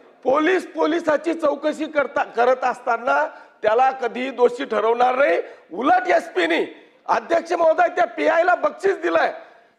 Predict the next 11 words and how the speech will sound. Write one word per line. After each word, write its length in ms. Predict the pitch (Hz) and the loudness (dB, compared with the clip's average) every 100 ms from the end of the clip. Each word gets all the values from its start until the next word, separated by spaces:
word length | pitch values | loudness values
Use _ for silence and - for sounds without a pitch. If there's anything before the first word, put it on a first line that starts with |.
| _ _ _ _ _ - | _ _ _ _ _ -2
पहिल्यांदा 460 | 302 330 339 349 349 - | 2 2 2 2 0 -4
भुसावळ 400 | 185 240 - 349 | -10 -2 2 4
बाजारपेठ, 580 | 339 339 339 339 330 277 | 4 2 2 0 2 0
प्राईम 360 | - 262 294 330 | 0 -2 -2 -2
पोलीस 420 | - 311 302 285 | -6 -4 -2 -2
स्टेशन, 300 | 247 208 180 - - _ _ _ _ _ _ | -2 -2 -4 -8 -18 _ _ _ _ _ _
नंतर 360 | 196 269 349 330 | 0 2 2 2
एलसीबी, 600 | 311 330 - 381 359 208 | 2 0 0 0 0 -4
प्राईम 460 | - - 262 330 | -8 -4 0 0
पोलीस 360 | 370 339 330 320 | 0 0 0 0
स्टेशन, 420 | 302 302 294 220 | 0 0 0 0